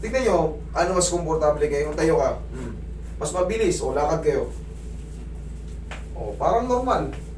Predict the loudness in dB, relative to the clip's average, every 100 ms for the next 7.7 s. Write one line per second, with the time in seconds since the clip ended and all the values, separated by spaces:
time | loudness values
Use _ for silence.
0 | -10 -10 -4 0 0 0 -2 2 4 6
1 | 4 4 0 0 0 0 0 -2 -4 -8
2 | -10 -10 -8 -4 -2 -2 2 4 4 4
3 | 2 2 0 2 2 4 4 4 2 -6
4 | -10 -12 -12 -10 -10 0 0 4 2 4
5 | 4 6 6 8 8 6 2 -4 -10 -10
6 | -10 -10 -10 -10 -10 -10 -10 -10 -10 -8
7 | -4 0 0 2 4 6